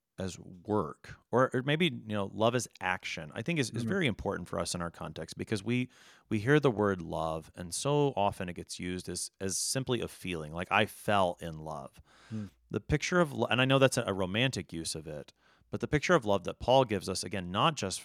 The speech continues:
Speaker 1: between a husband and wife, but between all people, is not a, a feeling that comes and goes, but it is a commitment to do what is best for the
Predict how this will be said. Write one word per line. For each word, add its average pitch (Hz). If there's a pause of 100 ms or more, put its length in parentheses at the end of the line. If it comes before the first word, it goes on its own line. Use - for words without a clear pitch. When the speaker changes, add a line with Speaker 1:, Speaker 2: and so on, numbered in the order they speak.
(120)
Speaker 1:
between 92
a 85
husband 90
and 85
wife, 85
but 92
between 95
all 113
people, 87
is 85
not 120 (160)
a, 92
a 85
feeling 117
that -
comes 110
and 85
goes, 82 (720)
but 101
it 117
is 113
a 95
commitment 123
to -
do 110
what 98
is 87
best 95
for 95
the 87